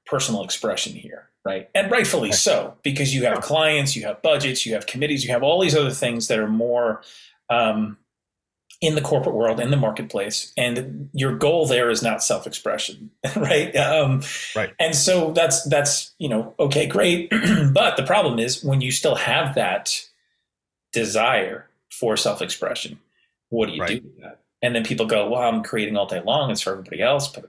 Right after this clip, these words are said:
Speaker 1: now I'm home and I don't do for myself." And, like, you know, you get into that, like, hamster wheel of, like, you know, the spinning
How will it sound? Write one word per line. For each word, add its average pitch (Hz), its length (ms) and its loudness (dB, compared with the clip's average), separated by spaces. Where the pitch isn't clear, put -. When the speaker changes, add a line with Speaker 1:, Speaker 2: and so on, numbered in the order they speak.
Speaker 1:
now 110 200 -2
I'm 107 100 -4
home 139 340 0
and 101 80 0
I 98 80 -2
don't 95 140 -6
do 98 120 -6
for - 120 -12
myself." 143 640 0
And, 101 100 -6
like, 104 160 -6
you 123 100 -6
know, 107 100 0
you 117 200 -4
get 131 140 2
into 117 200 0
that, 107 240 0
like, 98 180 -4
hamster 110 380 -2
wheel 101 360 -2
of, 92 180 -4
like, 90 500 -4
you 90 80 -8
know, 87 80 -6
the 90 60 -6
spinning - 880 -4